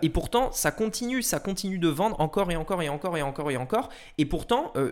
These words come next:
dites-vous bien, il y a des gens qui viennent, euh, sur Facebook, par exemple, qui vont faire des publicités pendant une, deux semaines et ensuite, vous les voyez plus jamais. Alors que moi, ma publicité tourne constamment et sans arrêt.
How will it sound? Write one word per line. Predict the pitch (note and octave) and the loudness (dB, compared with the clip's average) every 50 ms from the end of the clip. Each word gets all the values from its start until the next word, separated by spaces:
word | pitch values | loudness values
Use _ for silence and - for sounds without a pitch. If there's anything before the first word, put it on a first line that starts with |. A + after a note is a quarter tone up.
| - | -2
dites-vous | - C#3+ C3+ C3 C3 D#3 D3 C#3 C#3+ D3+ | -8 -10 -8 -4 -4 -4 -4 -4 -4 -4
bien, | D3 D#3 A3+ D4 - | -2 0 0 0 2
il | - C#3 | 2 2
y | |
a | A#2+ | 2
des | A#2 B2+ B2+ | 2 2 0
gens | B2 C#3 F3 G#3+ C4+ | 2 2 0 0 -2
qui | - - - C#3+ | -2 -4 -4 -4
viennent, | C3 B2 C3+ D#3+ F3+ F#3 E3 C#3+ | -6 -4 -4 -2 -2 -2 -2 -2
euh, | A#2 - A#2 | -2 -2 -4
sur | A2 - - A2+ | -4 -4 -6 -6
Facebook, | - C#3 C3+ D#3+ A#3 - | -4 -4 -4 -4 -4 -4
par | D3 C#3 | -2 -2
exemple, | C#3 D#3 G#3+ A#3 | -2 0 -2 -4
qui | - - C3+ | -4 -4 -4
vont | C#3 D#3 | -4 -4
faire | D3+ - E3 D#3 | -2 -2 -2 -2
des | D3 C#3 | -2 -4
publicités | C3+ - D3 C#3 C#3 C#3 - - D3+ | -4 -6 -6 -6 -6 -4 -2 -2 -2
pendant | - C3 A#2+ A2+ - - | -2 -2 -4 -4 -4 -2
une, | D#3 E3 E3 D3+ | -2 0 0 0
deux | C3+ C#3 C3+ | 2 0 0
semaines | C3+ - G#3+ A#3 G3+ | 0 0 -2 0 0
et | D3+ | 0
ensuite, | C3+ C3 - A#3+ F#3+ | -2 -2 -2 -4 -2
vous | D3+ D3+ | 0 0
les | C#3+ | 2
voyez | C#3 C#3 C#3 C3+ C3+ | 4 4 4 4 2
plus | C3+ - A3+ G#3 | 2 2 0 0
jamais. | G#3 G#3 G3 F#3+ D#3+ - - - - - - | 0 2 2 0 -2 -2 -6 -16 -16 -4 2
Alors | - C3 B2+ - | 4 4 4 4
que | - D#3+ | 4 2
moi, | D3 D3+ D#3 F3+ G#3+ A#3+ | 2 4 4 2 2 2
ma | F3+ C3+ | 2 0
publicité | C3 D3+ C3+ C#3 C3+ - - G#3+ | 0 -2 -4 -4 -4 -2 -4 -4
tourne | - - - F#3+ F3+ C3+ | -6 -4 -4 -2 -2 -2
constamment | C3 - - B3 B3 A#3+ - - F3+ F3 E3+ D#3+ F3 G#3 - - - - - - - | -2 -2 0 0 0 2 2 2 2 2 2 2 0 0 -2 -8 -16 -20 -14 -6 -2
et | C#3 C3 | -2 0
sans | B2+ - - - F#3+ G3+ - - C3 B2 C3+ | 2 2 2 2 0 -2 -2 -2 0 2 4
arrêt. | C#3+ C3+ B2+ A2+ - | 4 4 2 0 -4